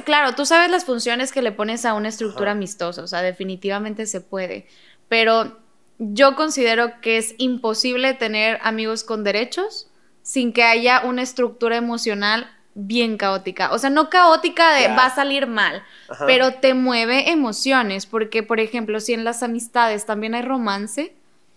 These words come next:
Speaker 2: Ujú.
Speaker 1: híjole, en un punto medio en donde no es ni uno ni otro, ¿cómo defines las posiciones y las funciones? ¿Qué cosas sí puedes reclamar y qué cosas no? Entonces,
Speaker 2: Mm.
Speaker 1: siempre se tiene que delimitar mucho como los acuerdos de, oye, esto sí,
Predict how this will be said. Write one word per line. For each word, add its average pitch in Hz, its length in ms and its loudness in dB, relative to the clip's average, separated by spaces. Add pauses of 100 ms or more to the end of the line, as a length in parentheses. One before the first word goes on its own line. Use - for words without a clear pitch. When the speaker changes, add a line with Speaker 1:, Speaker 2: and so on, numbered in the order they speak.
(180)
Speaker 2:
Ujú. - 100 -20
Speaker 1:
híjole, 226 500 0
en 285 120 4
un 320 140 2
punto 370 300 0
medio 254 260 4
en 240 80 -2
donde 226 220 -2
no 240 100 -4
es 277 120 -2
ni 269 120 0
uno 277 180 -2
ni 233 160 -2
otro, 311 380 -2 (320)
¿cómo 269 240 4
defines 285 440 0
las 285 260 0
posiciones 233 560 -2
y 302 40 -2
las 269 160 -2
funciones? 220 760 -4 (680)
¿Qué 269 160 2
cosas 285 280 4
sí 277 120 0
puedes 277 260 4
reclamar 233 400 0
y 233 60 0
qué 233 160 -2
cosas 233 360 -4
no? 202 480 -6
Entonces, 247 440 0
Speaker 2:
Mm. - 40 -4
Speaker 1:
siempre 254 340 2
se 320 120 -2
tiene 247 260 -2
que 269 100 2
delimitar 226 560 0
mucho 226 280 -8
como 226 180 -2
los 196 200 -4
acuerdos 190 560 -6
de, 202 100 -6
oye, 196 280 -4
esto 196 200 -8
sí, 247 460 -4